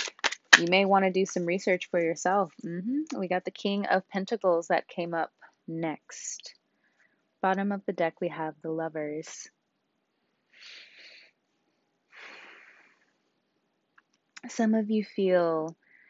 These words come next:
very inadequate, but that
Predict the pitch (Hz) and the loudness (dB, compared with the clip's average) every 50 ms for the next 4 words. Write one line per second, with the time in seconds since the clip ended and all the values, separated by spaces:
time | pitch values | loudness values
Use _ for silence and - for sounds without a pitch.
0 | _ _ _ _ _ _ - 180 170 190 185 185 190 202 208 202 185 170 160 160 | _ _ _ _ _ _ -8 0 4 6 6 8 8 6 6 4 4 2 2 0
1 | 180 196 - - 277 277 - - _ _ _ _ _ _ _ _ _ _ _ _ | 0 -2 0 0 0 0 -2 -4 _ _ _ _ _ _ _ _ _ _ _ _
2 | _ _ _ _ _ _ _ _ _ _ _ _ _ _ _ _ _ _ _ _ | _ _ _ _ _ _ _ _ _ _ _ _ _ _ _ _ _ _ _ _
3 | _ _ _ _ _ _ _ _ _ _ _ _ _ _ _ _ _ - 214 185 | _ _ _ _ _ _ _ _ _ _ _ _ _ _ _ _ _ -12 -12 -4
4 | - - 196 180 - - 196 185 190 196 196 - | 0 2 2 2 4 4 6 8 8 8 8 4